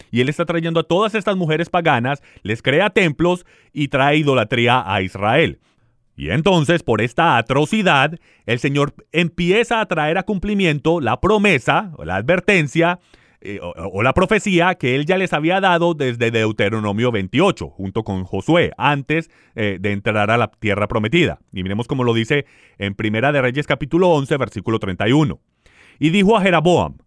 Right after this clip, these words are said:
el siervo de Salomón, 'Toma para ti diez pedazos, porque así dice Jehová, Dios de Israel.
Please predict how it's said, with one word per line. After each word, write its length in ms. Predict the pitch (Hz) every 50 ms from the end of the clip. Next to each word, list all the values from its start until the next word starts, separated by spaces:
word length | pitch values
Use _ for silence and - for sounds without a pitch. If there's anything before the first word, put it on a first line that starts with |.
| _ _ _
el 180 | - 82 80
siervo 300 | - 101 95 90 107 110 107
de 40 | 95
Salomón, 520 | - 104 95 92 110 135 117 80 67 _ _ _ _ _ _ _ _ _ _ _ _ _ _ _ - _ _ _ _ _ -
'Toma 280 | _ 175 185 214 226 220
para 220 | 226 214 220 214 214
ti 180 | - 190 190 175
diez 320 | 156 151 139 139 127 -
pedazos, 680 | _ 160 151 147 170 196 175 - - 71 - _ _ _ _ _
porque 260 | 82 80 _ - 90
así 180 | 90 - 113
dice 280 | 113 120 131 127 175 160
Jehová, 540 | 143 156 151 156 160 147 139 131 127 127 127
Dios 260 | 123 107 101 95 90
de 140 | 87 110 113
Israel. 720 | 110 98 - 101 101 107 104 110 131 160 151 101 - -